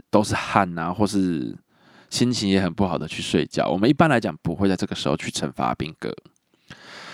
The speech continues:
那我走到一连的时候，就看到他们的经理室，我就跟他讲说：“学长，你们真的很夭寿欸，现在都要睡觉了，还让那个阿兵哥站，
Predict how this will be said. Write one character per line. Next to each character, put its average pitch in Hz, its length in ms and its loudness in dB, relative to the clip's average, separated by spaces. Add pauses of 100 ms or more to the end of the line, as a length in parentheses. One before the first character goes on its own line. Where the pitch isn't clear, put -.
(280)
那 151 240 8
我 123 120 8
走 110 160 2
到 117 140 4
一 147 120 -4
连 92 220 2
的 92 100 -2
时 - 180 -6
候， 98 120 2
就 101 100 -4
看 95 140 -2
到 92 140 2
他 95 160 0
们 90 100 -2
的 90 80 0
经 92 180 -4
理 78 120 -2
室， - 240 0
我 73 80 4
就 101 120 4
跟 104 140 4
他 101 80 2
讲 92 100 -2
说 90 300 -2
：“学 - 140 2
长， 87 200 0 (200)
你 - 120 -12
们 95 100 -6
真 113 120 2
的 123 60 4
很 95 140 -4
夭 87 280 -2
寿 78 300 -4
欸， 57 200 -8 (540)
现 - 180 4
在 143 60 4
都 131 100 6
要 127 80 6
睡 127 240 2
觉 101 220 4
了， 95 100 4
还 87 140 0
让 110 100 4
那 117 60 0
个 92 140 0
阿 98 40 2
兵 104 160 -2
哥 104 120 0
站， 101 280 2